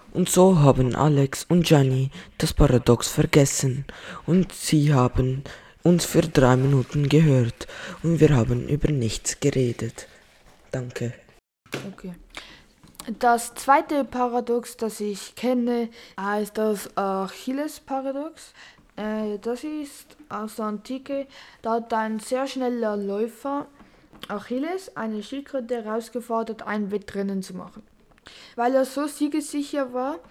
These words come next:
Speaker 2: gab er ihr fünfhundert Meter Vorsprung oder einen freien großen Vorsprung. Dann ging das Rennen los. Er rannte ganz schnell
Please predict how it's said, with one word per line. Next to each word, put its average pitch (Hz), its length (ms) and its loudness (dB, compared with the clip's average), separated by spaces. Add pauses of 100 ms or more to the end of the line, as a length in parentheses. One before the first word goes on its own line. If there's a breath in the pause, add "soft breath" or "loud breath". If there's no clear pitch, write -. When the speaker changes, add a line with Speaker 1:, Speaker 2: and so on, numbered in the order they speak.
(260 loud breath)
Speaker 2:
gab 233 220 -2
er 262 160 0
ihr 247 280 -2
fünfhundert 269 760 -8
Meter 214 420 -8
Vorsprung 180 640 -14
oder 202 220 -6
einen 220 160 -4
freien 220 400 -2
großen 220 340 -6
Vorsprung. 240 500 -6 (960 loud breath)
Dann 277 240 0
ging 285 220 0
das 285 240 -6
Rennen 220 300 0
los. 190 360 -6 (380 loud breath)
Er 277 200 0
rannte 311 420 -6 (720 loud breath)
ganz 233 300 -8
schnell 247 420 -4